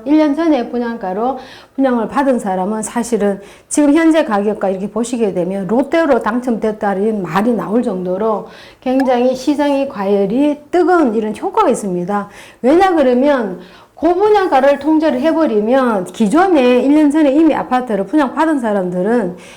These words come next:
사실은 조금 높은 분양가를 받았기 때문에 현재 이런 통제가 돼버리면서 이미 받았던 사람들은 로또가 당첨되는 이러한 결과를 낳죠. 그렇기 때문에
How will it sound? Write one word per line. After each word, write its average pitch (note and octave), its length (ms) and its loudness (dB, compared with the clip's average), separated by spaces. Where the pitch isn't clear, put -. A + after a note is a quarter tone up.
사실은 C#4+ 540 0
조금 C#4+ 460 0
높은 B3 320 0
분양가를 B3+ 480 0
받았기 A#3 400 -4
때문에 F#3+ 520 -4
현재 C#4 800 0
이런 C4 300 -2
통제가 C4+ 480 -2
돼버리면서 G3+ 880 -2
이미 D4+ 220 4
받았던 A3+ 480 -4
사람들은 G3 560 -6
로또가 G3+ 420 -2
당첨되는 G#3+ 880 -4
이러한 B3 300 0
결과를 G3 440 -4
낳죠. G#3 540 -4
그렇기 D4 320 -2
때문에 C4 680 0